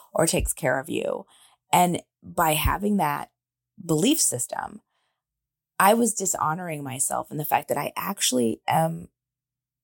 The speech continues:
a quiet person. I need rest. I'm a complete monster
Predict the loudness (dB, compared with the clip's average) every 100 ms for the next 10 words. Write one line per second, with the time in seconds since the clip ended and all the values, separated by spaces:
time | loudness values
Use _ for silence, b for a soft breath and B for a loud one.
0 | -6 -6 -2 0 2 0 -4 -6 -4 -2
1 | -2 -2 -6 b b b _ 2 2 2
2 | 0 -2 -6 -10 -16 _ -2 0 2 0
3 | -2 -4 -2 -2 -6 -10 -10 -10 -12 -10
4 | -8 -2 2 4 2